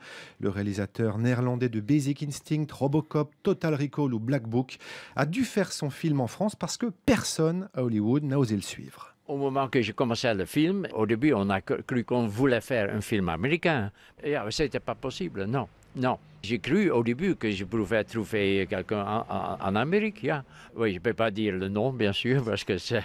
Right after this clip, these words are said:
Speaker 2: <laughs> c'est, ah, Stars. Pour les Am-, Anglais, pour les Américains,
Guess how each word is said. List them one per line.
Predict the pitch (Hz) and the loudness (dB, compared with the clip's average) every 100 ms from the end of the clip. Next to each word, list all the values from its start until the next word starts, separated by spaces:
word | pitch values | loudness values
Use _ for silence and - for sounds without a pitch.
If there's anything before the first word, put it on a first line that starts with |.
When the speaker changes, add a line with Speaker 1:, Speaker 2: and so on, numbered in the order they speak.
| - | -2
Speaker 2:
<laughs> | 143 127 | -4 -2
c'est, | - 135 - - - | -4 -4 -6 -14 -4
ah, | 156 170 - 139 123 | -2 -2 -6 -10 -10
Stars. | - 139 85 80 - _ - - | -2 0 0 -4 -12 _ -20 -6
Pour | 135 117 | 0 0
les | 107 | 2
Am-, | 117 110 104 117 | 0 -2 -4 0
Anglais, | 110 107 135 151 120 | 0 2 2 2 -2
pour | 101 | -6
les | 98 | -4
Américains, | 104 101 98 92 147 | -4 -4 -4 -2 -2